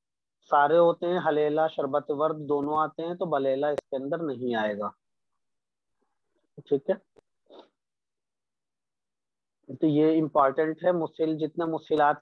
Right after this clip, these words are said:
की सारी चीजें हैं important है, याद रखना। एक आध question अक्सर इसमें से आ जाता है,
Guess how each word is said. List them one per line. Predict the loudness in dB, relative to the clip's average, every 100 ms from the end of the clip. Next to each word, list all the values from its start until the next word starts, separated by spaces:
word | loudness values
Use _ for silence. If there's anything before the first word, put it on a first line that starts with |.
| -4
की | -2
सारी | 2 0 0 -2
चीजें | -6 -10 -6 -4 -4 -4
हैं | -4 -6 -10 _ -6
important | -4 2 2 2 -4 -2
है, | 0 2
याद | 0 0
रखना। | -6 -4 -4
एक | -4 0
आध | -2 -2
question | -6 -10 -4 -4
अक्सर | -4 _ -2 -2
इसमें | -2 -8
से | -4 0
आ | 0 0
जाता | -2 -4 -4
है, | -6